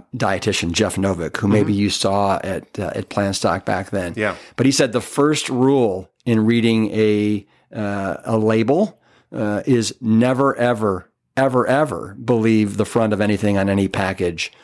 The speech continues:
Speaker 1: or box
Speaker 2: Yeah.
Speaker 1: or, um, or can.
Speaker 2: Yeah.
Speaker 1: Right? So that's number one.
Speaker 2: Yeah.
Speaker 1: Because that's all they're trying to do is do that old health washing there.
Speaker 2: Yeah, yeah. No, that's, <laughs> that's, um, without a doubt. Yeah, I, I think,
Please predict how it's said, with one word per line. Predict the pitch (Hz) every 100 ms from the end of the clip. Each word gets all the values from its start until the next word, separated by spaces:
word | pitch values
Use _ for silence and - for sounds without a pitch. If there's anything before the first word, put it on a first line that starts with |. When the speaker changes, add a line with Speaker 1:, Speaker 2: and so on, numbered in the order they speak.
| _
Speaker 1:
or | - 90
box | 98 90 92 - - -
Speaker 2:
Yeah. | 85
Speaker 1:
or, | 78 104 95 95 92
um, | 92 90 90 98
or | 95
can. | - 98 82 67 _ _ -
Speaker 2:
Yeah. | 85 104
Speaker 1:
Right? | 107 110
So | - 123
that's | 127 120
number | 98 92
one. | 90 78
Speaker 2:
Yeah. | 92 90 - - - _ -
Speaker 1:
Because | 113 - 104
that's | 110 113 104
all | 98
they're | 95
trying | 107 90
to | 90
do | 95
is | 85 90 - 98 _ -
do | 107
that | 95
old | 87 90
health | - 87 -
washing | 80 78 82 73
there. | 120
Speaker 2:
Yeah, | 123 - - -
yeah. | 110 85 - -
No, | 104 85
that's, | 95 - -
<laughs> |
that's, | - 98 - - -
um, | 92 85 85 87
without | 92 92
a | 85
doubt. | 92 85 85
Yeah, | 92
I, | 90 101 110
I | 98
think, | 131 -